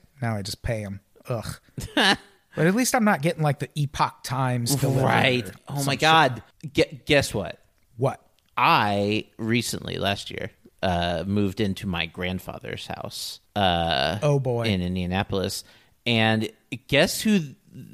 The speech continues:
Speaker 2: like, the Epoch Times just comes to automatically is fucking senior citizens over sixty. <laughs> Like, it
Speaker 1: Oh.
Speaker 2: just is there.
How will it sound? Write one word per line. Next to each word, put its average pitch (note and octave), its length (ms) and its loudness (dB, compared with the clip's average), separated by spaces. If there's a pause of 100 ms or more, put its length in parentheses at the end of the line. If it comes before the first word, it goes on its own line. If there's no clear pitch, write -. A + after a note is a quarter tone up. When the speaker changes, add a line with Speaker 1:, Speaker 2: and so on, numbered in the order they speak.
Speaker 2:
like, C3+ 300 4
the C3 160 -6
Epoch D#3 500 0
Times B2+ 440 2
just - 400 -2
comes D#3+ 500 0
to F#2 340 -4
automatically G#2 1000 -2 (380)
is G2 160 -2
fucking B2+ 500 -2 (200)
senior D3 420 2
citizens C3 580 2
over C3+ 180 4
sixty. - 680 -2
<laughs> C#4+ 240 -2
Like, E3 160 6
it D3+ 160 6
Speaker 1:
Oh. C#3+ 80 4
Speaker 2:
just A3 180 0
is E3+ 280 4
there. B2+ 540 2